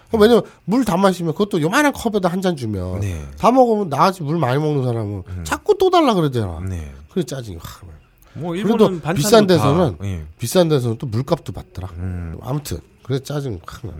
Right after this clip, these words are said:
Speaker 2: 네.
Speaker 1: 물론 아이들과 엄마들끼리 친해지면 허물없이 지내죠.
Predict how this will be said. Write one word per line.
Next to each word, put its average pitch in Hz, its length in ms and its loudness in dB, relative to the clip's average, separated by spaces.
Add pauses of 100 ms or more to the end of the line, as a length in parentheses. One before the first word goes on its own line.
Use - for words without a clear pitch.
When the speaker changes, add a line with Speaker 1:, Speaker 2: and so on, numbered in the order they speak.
Speaker 2:
네. 78 60 -12 (840)
Speaker 1:
물론 202 500 4
아이들과 196 680 0
엄마들끼리 135 800 -2
친해지면 139 520 -2
허물없이 165 580 -4
지내죠. 101 640 -6